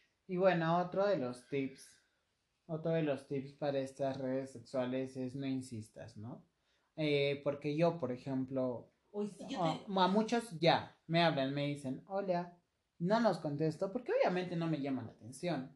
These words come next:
Speaker 1: no me gusta.
Speaker 2: Claro, no te, no te interesa.
Speaker 1: Sin embargo, siguen, ¿no? "Hola, hola", y te hacen videollamada, y te hacen llamada, y ya empiezan como que a hostigar y a insistir, y es algo que a mí no me gusta.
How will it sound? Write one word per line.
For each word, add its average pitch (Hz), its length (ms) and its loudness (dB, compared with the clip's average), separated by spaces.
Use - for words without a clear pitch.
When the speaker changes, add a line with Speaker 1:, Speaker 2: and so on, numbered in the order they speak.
Speaker 1:
no 165 200 2
me 117 200 0
gusta. 147 340 0
Speaker 2:
Claro, 202 180 0
no 233 140 -6
te, 202 140 -8
no 220 200 -6
te 269 80 -6
interesa. 185 500 -8
Speaker 1:
Sin 170 260 2
embargo, 175 440 6
siguen, 139 380 0
¿no? 147 180 -6
"Hola, 180 560 -8
hola", 190 500 -4
y 180 100 -4
te 180 100 2
hacen 170 180 0
videollamada, 165 720 2
y 160 100 2
te 160 100 -4
hacen 147 220 -4
llamada, 156 640 0
y 180 120 -2
ya 220 120 4
empiezan 190 460 0
como 143 300 -4
que 143 100 0
a 139 100 6
hostigar 127 920 -4
y 156 140 2
a 147 40 4
insistir, 143 720 0
y 143 80 0
es 147 160 -4
algo 151 280 -2
que 147 100 -4
a 139 60 -4
mí 165 360 2
no 147 300 0
me 131 180 -2
gusta. 120 420 -8